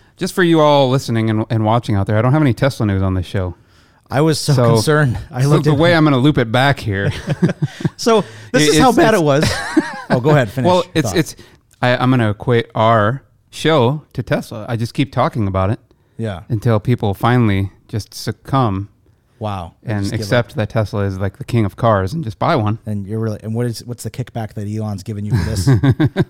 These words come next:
Speaker 1: don't know. I
Speaker 2: work.
Speaker 1: should get a kickback here.
Speaker 2: Man, you're just trying to wear me down. You figure if you do it enough, then I'm just not gonna ask any more questions. I'll just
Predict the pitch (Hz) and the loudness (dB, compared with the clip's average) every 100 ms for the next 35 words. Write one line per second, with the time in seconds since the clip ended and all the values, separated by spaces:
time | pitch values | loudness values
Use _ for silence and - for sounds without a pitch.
0 | 170 - - - - - - 107 104 104 | -2 -2 -4 -6 -10 -18 -6 -2 2 2
1 | 98 - 156 113 101 117 - 98 - 101 | 0 -2 0 0 0 -2 0 -2 -4 -8
2 | 92 - - 101 98 87 85 _ _ - | -10 -14 -10 -8 -8 -10 -14 _ _ -2
3 | 165 165 165 147 123 135 127 107 117 107 | -2 0 2 2 2 0 0 -2 -2 -4
4 | 98 98 127 113 107 104 123 113 101 98 | -6 -8 -4 -4 -4 -4 -2 -2 -4 -8
5 | - 110 98 104 104 107 98 101 98 95 | -8 -8 -6 -8 -8 -8 -8 -8 -10 -10
6 | 95 110 101 95 90 107 98 92 90 95 | -10 -8 -8 -10 -10 -10 -10 -12 -12 -12
7 | 95 - | -12 -14